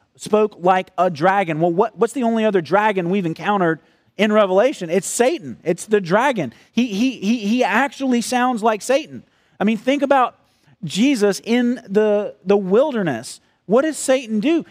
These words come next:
He uses Scripture to try to lead Jesus away. And that's why I say, like, this, this isn't just saying that because I'm a pastor and I'm supposed to say that. Like, our ability to discern right from wrong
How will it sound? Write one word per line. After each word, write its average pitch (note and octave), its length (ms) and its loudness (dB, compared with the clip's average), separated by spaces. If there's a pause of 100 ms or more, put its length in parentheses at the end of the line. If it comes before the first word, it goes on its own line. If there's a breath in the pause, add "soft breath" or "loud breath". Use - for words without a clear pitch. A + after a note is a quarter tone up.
He E4 240 2
uses A3 360 0
Scripture E4 460 -2
to G#3 100 2
try A3 220 2
to G#3 100 4
lead G3 240 0
Jesus D#3+ 420 -2
away. A#2+ 360 -2 (400 loud breath)
And F#3+ 100 0
that's C4+ 200 0
why B3+ 160 4
I - 20 0
say, B3+ 240 2
like, G#3 160 2
this, G#3+ 160 0
this A3+ 220 0
isn't C4+ 240 0
just G#3 240 0
saying B3 280 0
that G3+ 220 2
because G3 260 0
I'm E3+ 140 2
a E3 60 0
pastor G3 320 0
and F3 80 0
I'm E3+ 80 -2
supposed F3 300 -4
to D#3 80 -18
say C#4 180 2
that. F3+ 200 2 (460 soft breath)
Like, G#3 300 4
our C4 300 2
ability A3+ 500 2
to G#3 100 -8
discern G3+ 560 -2
right G#3 300 2
from G3 260 -2
wrong G3+ 460 2